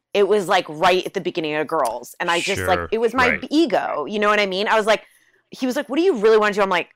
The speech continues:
Speaker 1: "I wanna write and direct something." He's like, "Do you also wanna be in it?" I'm like, "Well, I'm not an actress," and I'm not. But I was like, "Ah, but y-,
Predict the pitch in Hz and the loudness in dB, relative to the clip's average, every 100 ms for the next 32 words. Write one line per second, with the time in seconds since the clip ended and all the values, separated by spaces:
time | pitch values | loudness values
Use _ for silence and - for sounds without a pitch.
0 | _ _ - 175 202 208 180 208 202 - | _ _ -12 -8 -8 -4 0 0 -2 -8
1 | 190 180 196 208 - 147 135 135 151 160 | -10 0 0 0 -6 -4 -6 -8 -6 -6
2 | 156 185 135 165 196 180 175 180 160 240 | -6 -4 -2 -2 -4 -6 -6 -6 -2 0
3 | 269 220 202 196 _ _ _ - 240 - | 0 2 0 -2 _ _ _ -2 0 2
4 | 277 302 302 277 285 - 185 143 - 202 | 4 4 4 4 2 2 0 0 0 2
5 | 185 170 113 92 - _ _ 226 226 220 | 4 4 2 0 -6 _ _ 4 6 6
6 | 208 220 214 - - - - - 294 208 | 6 4 4 -4 -8 -8 -12 -2 -2 -2
7 | 208 | -12